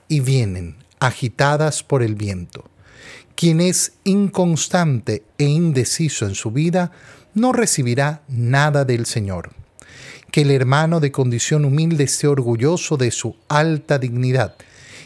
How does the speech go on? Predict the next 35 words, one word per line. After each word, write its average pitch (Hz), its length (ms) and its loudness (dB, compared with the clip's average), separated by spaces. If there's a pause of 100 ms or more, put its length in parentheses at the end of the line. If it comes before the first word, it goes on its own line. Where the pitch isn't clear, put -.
(100)
y 151 100 4
el 135 140 2
rico 214 580 -2
de 131 180 2
su - 180 -2
humilde 170 440 2
condición, 151 680 -2 (500)
pues 185 180 2
se 185 140 2
acabará 170 560 0 (120)
como 180 200 2
las 175 220 2
flores 220 420 0
del 135 160 0
campo, - 460 -6 (520)
porque 135 300 0
sale 147 400 2
el 117 140 0
sol 170 500 0 (200)
y 180 120 0
con 202 420 0
su 117 220 -2
calor 151 500 2 (200)
quema 190 340 2
las 160 300 -2
hierbas, 95 560 -4 (360)
se - 300 -2
caen 147 400 0
las 101 160 -4
flores 151 600 0 (140)
y 160 140 0
se - 140 0
acaba 160 360 0
su - 180 -4
belleza. 117 520 -4